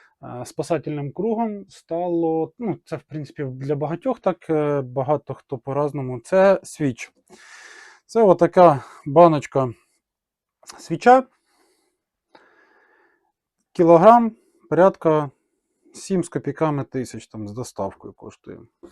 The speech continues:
Це все різні препарати на різні случаї житті, е,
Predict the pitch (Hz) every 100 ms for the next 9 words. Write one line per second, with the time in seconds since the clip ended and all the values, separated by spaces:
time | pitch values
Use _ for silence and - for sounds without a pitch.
0 | - 120 120 196 196 - 196 214 170 -
1 | 156 196 175 170 165 - 165 208 226 220
2 | 196 - - - - 143 170 202 175 170
3 | - 190 147 160 156 165 226 214 233